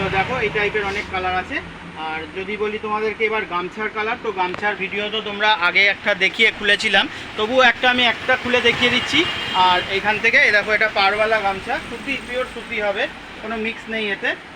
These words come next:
আর দু মিটার লম্বা, হ্যাঁ, এর দু রকম কোয়ালিটি বেরোয়, একটা এক-, একটু ছোট হয়, যেটা দু মিটারের থেকে একটু ছোট। দেখো, এটা চওড়াটা দেখো, ঠিক আছে, এই এতটা বড় আমার হাত পৌঁছচ্ছে না দু দিকে। আর ওটা একটুখানি,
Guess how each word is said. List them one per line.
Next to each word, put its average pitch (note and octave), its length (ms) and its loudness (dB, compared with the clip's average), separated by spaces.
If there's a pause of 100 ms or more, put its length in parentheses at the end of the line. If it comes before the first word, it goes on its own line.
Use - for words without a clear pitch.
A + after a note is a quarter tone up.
(360)
আর D#3+ 140 -6
দু G#3+ 120 -8
মিটার B3+ 380 0
লম্বা, A#3+ 400 0
হ্যাঁ, D4+ 160 -2 (560)
এর A3+ 140 -6
দু B3 80 -14
রকম B3+ 340 -4
কোয়ালিটি B3+ 400 -4
বেরোয়, B3+ 300 0
একটা - 160 -6 (120)
এক-, - 320 -8
একটু - 160 -10 (120)
ছোট C4+ 140 -8 (140)
হয়, B3 200 4
যেটা B3+ 140 -6
দু B3 200 -10
মিটারের C4 380 -4
থেকে C4 140 -6
একটু C4 260 -10
ছোট। A3 120 -4 (100)
দেখো, A3 200 0
এটা A3+ 180 -2
চওড়াটা A3 440 0
দেখো, E3 180 -2 (640)
ঠিক A3+ 160 -4
আছে, C4 180 -2
এই A3+ 140 2
এতটা A#3 300 -2
বড় A#3 160 2
আমার A3 200 0
হাত G#3+ 100 2 (120)
পৌঁছচ্ছে G#3 480 -6
না G#3+ 140 -2
দু F#3+ 60 -4 (420)
দিকে। F#3+ 220 -2 (420)
আর D#3+ 100 0 (120)
ওটা B3 180 2 (180)
একটুখানি, C#4 440 -4